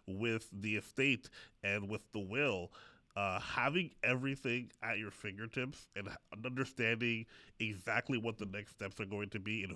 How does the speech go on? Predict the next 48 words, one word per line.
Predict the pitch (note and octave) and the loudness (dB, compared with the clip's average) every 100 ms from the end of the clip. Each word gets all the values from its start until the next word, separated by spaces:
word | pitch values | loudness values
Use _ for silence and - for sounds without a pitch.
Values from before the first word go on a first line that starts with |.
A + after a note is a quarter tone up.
| - | 0
who | C3+ | 2
you | C#3+ | 2
need | B2+ B2 | -2 -4
to | A2 | -4
talk | A2+ G#2 | -2 -4
to | - B2 | -2 -2
as | G2 G2+ | -2 -4
a | |
son, | - - A2+ G2 B2 - - - | -6 -4 -2 -2 -6 -12 -8 -4
anyways, | F#2+ F2+ F#2 G#2 - - - - | -2 -2 -2 -2 -4 -14 -10 2
it's, | C3 C3 - - | 2 2 -8 -4
it's | C3+ - - | -4 -6 0
invaluable | E3 C#3+ A2+ B2 C#3 C#3 A2 F#2+ F#2 | 2 2 2 4 6 6 2 -2 -6
because | G#2+ A#2+ | -2 0
there | A#2+ | 4
are | B2 | 4
already | A#2+ C#3 C3 | 6 6 2
so | - C#3 | 2 4
many | C3 C3 - | 6 4 4
other | A2+ A#2 A2+ | 2 2 0
things | - G#2+ A#2+ D3+ - - - - | 0 2 2 -2 -10 -16 -16 -2
that | A2+ | 2
are | A#2+ | 2
going | G2+ A#2 A#2+ A#2 - | 2 4 4 4 0
on | G2+ A#2+ | 2 2
that | B2 G#2+ | 2 0
you | B2+ | 0
can | - A#2 | 2 2
very | G2+ A#2 B2+ | 4 4 4
easily | G2 B2 A#2+ B2 | 2 -2 0 0
be | G#2+ | 0
taken | - A#2 G#2+ | 0 -2 0
advantage | F#2+ F2+ F#2 A2 A2 | -4 -4 -4 -4 -4
of. | B2+ C3+ D#3 - - - - | -2 -2 -4 -14 -18 -16 -4
You | B2 | 0
can | B2+ G2 | 0 4
very | A2+ B2 G#2+ | 6 6 6
easily | A2+ B2 A2+ B2 - | 4 2 2 0 2
end | A2+ A2 | 0 0
up | G2+ | -2
paying | - B2 B2 G#2+ F#2+ | 0 2 2 2 -2
way | G2+ A#2+ | 4 4
more | A#2+ A#2 | 6 2
money | G#2+ A2 B2 | 2 2 2
than | A2 G2 | 0 -2
you, | G2+ - | -6 -4
uh, | G#2+ | -4
you, | G2+ | -4